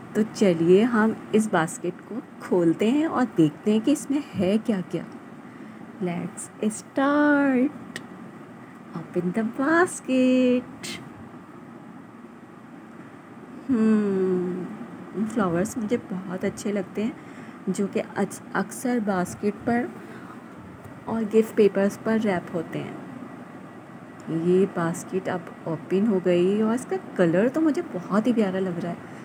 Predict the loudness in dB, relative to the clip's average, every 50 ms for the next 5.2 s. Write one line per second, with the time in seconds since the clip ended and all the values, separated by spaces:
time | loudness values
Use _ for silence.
0 | -12 0 2 2 4 6 6 4 4 4 4 2 2 2 2 2 2 2 4 4
1 | 2 2 2 2 0 0 0 0 0 -2 -2 -2 -2 -2 -2 -2 -2 -2 0 0
2 | 0 0 0 0 0 2 2 2 2 2 -2 -10 -16 -16 -18 -18 -18 -18 -18 -18
3 | -18 -20 -20 -20 -18 -10 -2 2 4 6 8 8 8 8 8 8 6 6 6 6
4 | 6 6 6 4 4 4 4 4 6 6 6 4 2 2 4 4 4 4 2 0
5 | -4 -4 -6 -6